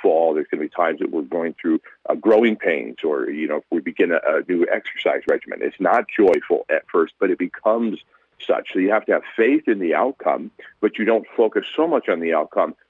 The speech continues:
that you miss the process. Becoming attractive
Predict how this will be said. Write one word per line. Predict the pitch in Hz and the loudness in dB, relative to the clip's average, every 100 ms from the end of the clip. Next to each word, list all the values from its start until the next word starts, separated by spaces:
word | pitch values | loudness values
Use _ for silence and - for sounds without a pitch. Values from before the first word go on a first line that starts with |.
| - | -2
that | 95 - | -2 -2
you | |
miss | 85 87 - - | -2 0 -2 -4
the | - | -10
process. | - 76 - - - _ _ _ | -2 -2 -2 -8 -12 _ _ _
Becoming | - 101 - 127 156 160 | -8 -6 -2 -2 0 0
attractive | 139 - 107 95 - 90 | -2 0 0 0 -2 -4